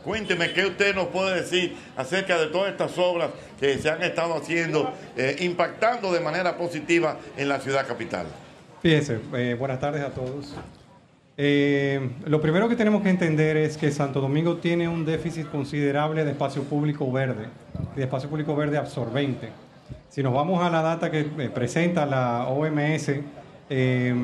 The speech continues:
Speaker 2: cada, cada ciudadano en una ciudad que crece sosteniblemente necesita más o menos quince metros cuadrados de espacio verde público, ah, para recrearse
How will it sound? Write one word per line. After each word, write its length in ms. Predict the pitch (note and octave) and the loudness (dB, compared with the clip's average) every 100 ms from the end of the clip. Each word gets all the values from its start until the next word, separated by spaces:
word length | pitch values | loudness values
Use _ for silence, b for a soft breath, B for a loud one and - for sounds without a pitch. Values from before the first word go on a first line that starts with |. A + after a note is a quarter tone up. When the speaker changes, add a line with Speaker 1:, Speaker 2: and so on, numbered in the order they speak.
| B2 - | -2 0
Speaker 2:
cada, 360 | D#3+ G3 G3 - | 2 2 -2 -2
cada 260 | F#3 G3+ | 0 0
ciudadano 840 | F#3 G3+ F3+ D#3+ E3 E3+ E3+ E3+ E3 | 0 2 2 2 0 0 0 -2 -2
en 120 | D3+ | 0
una 160 | F3 F3 | 0 0
ciudad 240 | E3 D#3+ | -2 -2
que 120 | D#3 | -2
crece 280 | E3 F3+ F3 | -2 0 0
sosteniblemente 800 | F3 - D3+ D#3 D#3 D3+ D3 D3 | -4 -2 -2 0 0 0 0 0
necesita 680 | C#3+ - B2+ F#3 F3+ E3 - B B B | -2 -4 -2 0 0 -2 -6 B B B
más 180 | D#3 G3 | 0 0
o 100 | G3+ | 0
menos 260 | G3+ G3+ | 0 -2
quince 260 | F#3 G3 F#3+ | 0 0 2
metros 240 | F3+ F3 | 2 2
cuadrados 440 | E3 D3+ D3+ D3+ D3 | 0 0 0 0 0
de 60 | |
espacio 360 | C#3+ D3 C#3+ C#3 | -2 -2 -2 -2
verde 300 | C#3 C3 B2+ | -2 -2 -2
público, 480 | E3 D#3+ B2 - C3+ B B B - | -2 0 -2 -4 -10 B B B -8
ah, 160 | C3 C#3 | -6 -4
para 180 | D3 C#3+ | -2 0
recrearse 920 | C3+ C#3+ B2+ D3+ E3+ - D#3+ D3 C#3+ | 0 -2 0 2 0 -2 -2 -2 -2